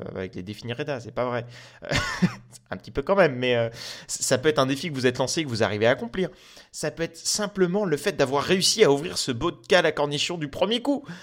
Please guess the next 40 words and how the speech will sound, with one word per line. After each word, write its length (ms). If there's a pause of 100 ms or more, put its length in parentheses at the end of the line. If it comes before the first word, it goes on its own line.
(400)
Euh, 60
ça 180
reste 260
une 100
réussite, 380
il 60
n'y 20
a 40
pas 140
de 120
petite 400
réussite. 560
Donc, 380 (340)
même 260
dans 100
la 120
journée 320
la 100
plus 160
pourrie 340
que 120
vous 180
avez, 300 (440)
pensez 560
à 220
ce 160
petit 360
truc 420
qui 100
fait 120
que 40
vous 140
êtes 80
dit, « 240
Ah 80
ouais, 100
c'était 160
cool 180
quand 140
même. 120